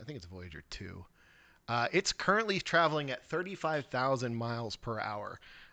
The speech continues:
Um, so four light years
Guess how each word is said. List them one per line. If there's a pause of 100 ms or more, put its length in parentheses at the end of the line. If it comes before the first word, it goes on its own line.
(140)
Um,
so
four
light
years